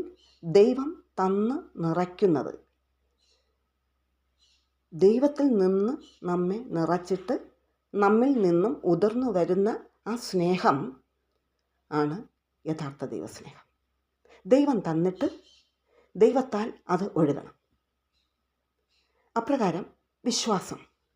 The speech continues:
ദൈവത്തിൻ്റെ വിശ്വാസം കൊണ്ട് ഞാൻ അറിഞ്ഞു. എൻ്റെ വിശ്വാസം മിഥ്യയാണ്, എൻ്റെ വിശ്വാസം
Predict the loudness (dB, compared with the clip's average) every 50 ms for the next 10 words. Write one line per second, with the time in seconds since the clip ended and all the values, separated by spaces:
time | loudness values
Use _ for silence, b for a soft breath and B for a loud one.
0 | _ _ _ _ _ _ b b b b b b 2 2 2 2 -2 -2 -2 -2
1 | 0 0 -4 -6 -8 -10 -10 -10 -10 -8 -6 -4 -4 -4 -4 -4 -4 -4 -4 -4
2 | -4 -2 -2 0 2 2 2 4 4 2 0 0 -2 -4 0 0 0 0 -2 -6
3 | -8 -8 -10 B B B 0 0 0 0 -2 -6 -6 -6 -6 -16 -20 _ _ _
4 | _ _ _ _ _ _ _ _ _ _ _ _ _ _ _ _ _ _ _ _
5 | _ _ _ _ _ _ _ _ _ _ 0 0 2 4 4 2 2 0 -2 -2
6 | -2 -2 -2 -4 -8